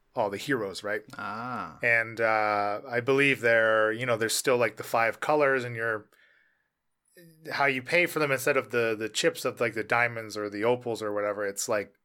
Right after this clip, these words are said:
Speaker 1: Infinity Stone essences kind of, basically. So there's still five colors that you're using to pay and, and create this engine, right, to, to keep getting, uh, more of the heroes.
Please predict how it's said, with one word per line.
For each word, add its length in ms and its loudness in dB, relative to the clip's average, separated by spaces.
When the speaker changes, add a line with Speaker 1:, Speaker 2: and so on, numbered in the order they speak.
Speaker 1:
Infinity 480 -2
Stone 320 -2
essences 540 -2
kind 240 0
of, 140 -4
basically. 400 2
So 120 -4
there's 160 -4
still 160 0
five 300 0
colors 460 0
that 140 -2
you're 100 -4
using 360 -4
to 100 -10
pay 480 4
and, 100 0
and 600 -12
create 340 0
this 340 -2
engine, 400 -2
right, 220 0
to, 340 -8
to 100 -14
keep 280 -12
getting, 360 -2
uh, 160 -2
more 260 -2
of 80 -4
the 80 -10
heroes. 480 2